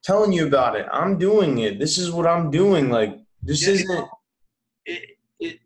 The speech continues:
Speaker 2: it's not that, you know, uh, you see quotes all over the internet. I think they're overplayed, but, uh, "Success is lonely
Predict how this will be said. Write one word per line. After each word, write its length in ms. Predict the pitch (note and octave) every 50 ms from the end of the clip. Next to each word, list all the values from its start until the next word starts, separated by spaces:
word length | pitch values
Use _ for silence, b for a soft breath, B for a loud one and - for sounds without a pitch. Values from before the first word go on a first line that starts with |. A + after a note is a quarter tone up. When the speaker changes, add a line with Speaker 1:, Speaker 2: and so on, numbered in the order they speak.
| _ _ _
Speaker 2:
it's 360 | _ - E3 D#3 - - - F3
not 360 | F#3 A3+ C#4+ D4+ C#4+ - -
that, 360 | A3 G#3+ G#3 G3+ G3+ G3 - _ _ _ _ _ _ _ _ _
you 120 | - F3+ F3+
know, 160 | F3 F3 E3+
uh, 180 | D#3+ D#3+ D3+ -
you 220 | E3 E3+ F3 E3+ D#3
see 240 | - - - F#3+
quotes 440 | - - - F#3+ F#3 F3 D#3+ - -
all 320 | - E3+ E3+ F3 E3+ E3 D#3+
over 260 | D#3 D3+ C#3 C#3 C3
the 100 | C3 C3+
internet. 340 | C3 C3 B2 B2 B2 A#2+ A#2
I 40 |
think 180 | A#2 C#3 C#3+ C#3
they're 160 | B2+ B2 B2
overplayed, 560 | A#2+ A#2 A2+ G#2 _ - C3 B2+ B2 A#2+ A#2 A2+ A#2+
but, 200 | A#2 A#2 A2+ A#2
uh, 180 | A#2 A#2 A2+ A2+
"Success 560 | A2 - - C3+ - - D#3 D3+ D3 D3 -
is 140 | C#3 B2 A#2+
lonely 500 | C#3 C#3 C#3 C3+ B2+ A#2 A2+ A2 G#2+